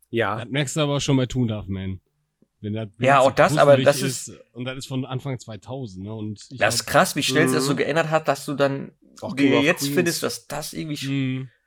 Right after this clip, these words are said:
Speaker 3: Boah, King of Queens hat man auch runtergeguckt, ne? Das lief gefühlt auch jeden Tag.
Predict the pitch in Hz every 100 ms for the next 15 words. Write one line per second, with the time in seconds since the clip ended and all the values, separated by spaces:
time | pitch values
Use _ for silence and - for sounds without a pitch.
0 | _ _ _ - 117 170 170 147 - 185
1 | 180 147 143 120 143 185 135 117 - 110
2 | - 139 175 _ - 127 - 202 - 160
3 | - 202 - 131 123 170 220 160 156